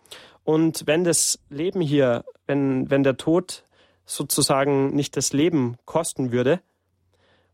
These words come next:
dann wär das Leben auch endlos. Also wenn der Tod nicht das Leben begrenzen würde und wir endlos leben würden, ja, dann wär die Welt wahrscheinlich noch schlimmer im Zweifel,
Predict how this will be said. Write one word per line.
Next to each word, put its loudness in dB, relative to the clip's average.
dann 0
wär 2
das -2
Leben 2
auch -2
endlos. -4
Also 0
wenn 2
der 2
Tod -4
nicht 0
das 0
Leben 2
begrenzen 0
würde 0
und -6
wir -2
endlos 0
leben 2
würden, 0
ja, 0
dann 2
wär 2
die -2
Welt 0
wahrscheinlich 0
noch 0
schlimmer -2
im 0
Zweifel, 0